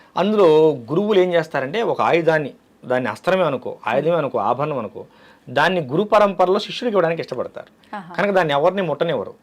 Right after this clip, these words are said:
Speaker 2: మ్మ్.
Speaker 1: దాన్ని ఎవరన్నా శిష్యుడు ముట్టాడు అంటే వాడికి అనుగ్రహిస్తారు భవిష్యత్తులో అని అర్థం.
Speaker 2: మ్మ్.
Speaker 1: మరి నేనైతే ముట్టాను, మరి నాకు అనుగ్రహం ఉందో లేదో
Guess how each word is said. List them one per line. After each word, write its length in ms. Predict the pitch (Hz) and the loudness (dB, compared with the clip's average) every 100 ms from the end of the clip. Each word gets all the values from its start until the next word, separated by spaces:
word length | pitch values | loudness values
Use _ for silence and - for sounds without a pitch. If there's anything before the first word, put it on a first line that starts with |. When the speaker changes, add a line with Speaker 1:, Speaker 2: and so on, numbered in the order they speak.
| 220 | -12
Speaker 2:
మ్మ్. 260 | 208 180 | -10 -2
Speaker 1:
దాన్ని 280 | 175 - 160 | 0 2 2
ఎవరన్నా 380 | 151 160 170 165 | 2 2 0 -4
శిష్యుడు 360 | 151 131 165 | -6 -4 0
ముట్టాడు 420 | 160 135 - 147 139 | 0 -2 2 4 4
అంటే 220 | 135 190 | 2 0
వాడికి 320 | 160 135 127 | 2 2 2
అనుగ్రహిస్తారు 640 | 127 131 135 120 - 120 | -2 0 -2 0 2 2
భవిష్యత్తులో 420 | 110 110 110 113 | 0 -8 -8 -8
అని 80 | 147 | -6
అర్థం. 500 | 131 160 - _ 226 | -6 -12 -20 _ -10
Speaker 2:
మ్మ్. 240 | 214 185 151 | -8 -8 -8
Speaker 1:
మరి 120 | 117 | -4
నేనైతే 300 | 123 117 151 | -4 -4 -6
ముట్టాను, 400 | 165 127 143 135 | -6 -6 -8 -6
మరి 140 | 113 | -10
నాకు 220 | 110 101 | -8 -8
అనుగ్రహం 360 | 104 101 107 117 | -8 -8 -8 -10
ఉందో 120 | 107 | -10
లేదో 140 | 110 | -12